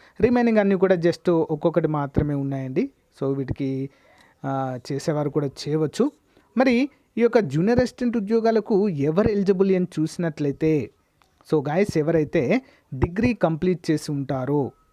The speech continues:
డిగ్రీ కంప్లీట్ చేసి కంప్యూటర్ పైన పరిజ్ఞానం ఉన్నటువంటి వారు అప్లై చేసుకోవచ్చు. Any bachelor degree with a computer subject, అంటే బీకామ్ కంప్యూటర్స్ కానీ, బీఎస్సీ కంప్యూటర్స్ కానీ, ఓకేనా, బీఏ కంప్యూటర్స్ కానీ ఉన్నవారు ఎలిజిబుల్.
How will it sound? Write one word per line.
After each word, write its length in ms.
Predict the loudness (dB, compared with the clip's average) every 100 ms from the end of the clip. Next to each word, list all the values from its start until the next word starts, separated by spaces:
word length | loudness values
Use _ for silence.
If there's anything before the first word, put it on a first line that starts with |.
| _ -10
డిగ్రీ 320 | -6 -2 -2 -2
కంప్లీట్ 500 | -4 -4 -4 -2 -4
చేసి 440 | -2 0 2 0 -4 _ _ -4
కంప్యూటర్ 480 | -2 0 0 2 0 0
పైన 340 | 0 0 -2 -2 0
పరిజ్ఞానం 760 | 2 2 0 2 2 2 0
ఉన్నటువంటి 580 | 0 0 -2 -2 -2 0
వారు 200 | 0 0
అప్లై 280 | 0 -2 -2 -4
చేసుకోవచ్చు. 640 | -8 -10 -10 -12 -10 -2
Any 160 | 0 2
bachelor 540 | 2 0 -2 -2 -2
degree 240 | -4 -4 -4
with 140 | -6
a 20 | -4 -4
computer 380 | -4 -4 -4 -4
subject, 440 | -10 -4 -6 -6 -20 _ _ -14
అంటే 240 | -4 -4 -4 _ -8
బీకామ్ 320 | -4 -2 0
కంప్యూటర్స్ 440 | 0 -2 0 -2 -2
కానీ, 240 | -8 -10 -14 _ -6
బీఎస్సీ 380 | 0 0 0 -2
కంప్యూటర్స్ 500 | -2 -2 -2 -2 -4
కానీ, 280 | -6 -6 -8 _ _ _ -12
ఓకేనా, 360 | -6 -2 0 -2 _ _ _ _ -2
బీఏ 260 | 2 2
కంప్యూటర్స్ 540 | 2 0 0 -2 -2 -4
కానీ 280 | -6 -8 -4
ఉన్నవారు 460 | -2 0 0 -2 -4
ఎలిజిబుల్. 400 | -6 -8 -10